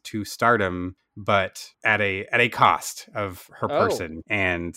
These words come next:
Speaker 1: it's, it's a really cool journey to watch her go on. It's a really, really neat story. Uh, like I said, it's, it's pretty succinct. It's pretty quick. It was very easy just to roll from one episode into the, into the next. The, the cast is interesting. So Anya Taylor-Joy right off the bat.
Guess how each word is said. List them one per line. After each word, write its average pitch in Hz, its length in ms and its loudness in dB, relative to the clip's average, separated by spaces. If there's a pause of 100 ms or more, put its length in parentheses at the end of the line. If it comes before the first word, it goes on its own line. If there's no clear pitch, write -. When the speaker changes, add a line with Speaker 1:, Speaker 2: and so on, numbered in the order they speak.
(140)
Speaker 1:
it's, 123 320 -4
it's 123 220 -2
a 127 60 4
really 147 200 8
cool 139 240 2
journey 107 400 4
to - 140 -8
watch 101 200 4
her 98 60 -8
go 95 180 0
on. 92 240 0
It's 90 160 -8
a 101 40 -6
really, 95 360 -6
really 110 260 -6
neat 101 140 -6
story. 85 440 -8 (260)
Uh, 92 200 -2
like 107 140 0
I 113 60 -2
said, 101 180 2
it's, 98 320 -8
it's - 260 -8 (120)
pretty 160 280 2
succinct. 170 680 0
It's 117 100 -6
pretty 147 160 -4
quick. - 400 -2 (300)
It 127 60 0
was 113 100 2
very 180 220 10
easy 139 320 6
just 120 200 -2
to 120 80 -2
roll 117 200 6
from 113 180 2
one 110 120 6
episode 107 300 0
into 98 200 -2
the, 113 120 -10
into 107 140 0
the 92 80 0
next. 90 460 -6
The, 107 320 -2
the 101 120 -10
cast 156 480 4
is 104 140 -2
interesting. 98 540 -4
So 101 380 -2
Anya 117 200 0
Taylor-Joy 107 420 -2
right 101 160 2
off 92 160 0
the 92 80 -12
bat. 87 240 -4